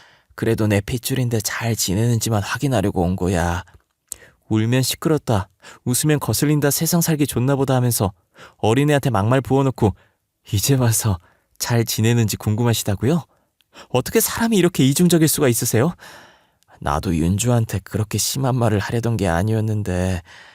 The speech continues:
내가 정말 미안하구나. 아, 제발 그만하세요. 이제 와서 미안하다는 말 듣고 싶지 않아요. 더 이상 저희 찾아오지 마세요.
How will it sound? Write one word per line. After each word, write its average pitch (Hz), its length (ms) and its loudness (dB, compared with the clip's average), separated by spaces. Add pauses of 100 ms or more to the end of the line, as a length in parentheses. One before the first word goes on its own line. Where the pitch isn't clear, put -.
(840)
내가 87 360 -2 (220)
정말 90 460 -2
미안하구나. 92 800 -4 (960)
아, 175 320 0 (380)
제발 196 360 0
그만하세요. 185 1120 2 (600)
이제 147 180 2
와서 160 200 2
미안하다는 139 520 2
말 135 160 2
듣고 - 220 -4
싶지 - 220 -6
않아요. 104 440 0 (320)
더 117 160 2
이상 120 300 2 (360)
저희 110 220 0
찾아오지 165 400 0
마세요. 120 480 0